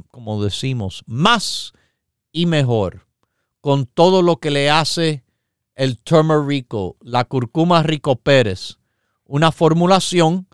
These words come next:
de mayor absorción y de mayor potencia que siempre le trabaja. Turmerico,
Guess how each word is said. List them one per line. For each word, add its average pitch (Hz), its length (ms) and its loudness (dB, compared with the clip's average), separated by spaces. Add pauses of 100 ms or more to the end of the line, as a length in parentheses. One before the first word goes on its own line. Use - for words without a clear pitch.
(240)
de 180 180 4
mayor 180 460 8
absorción 143 880 4 (240)
y 220 160 0
de 220 120 6
mayor 202 500 6
potencia 147 680 0 (280)
que 170 140 4
siempre 196 680 2
le 143 260 4
trabaja. 117 680 0 (800)
Turmerico, 147 880 2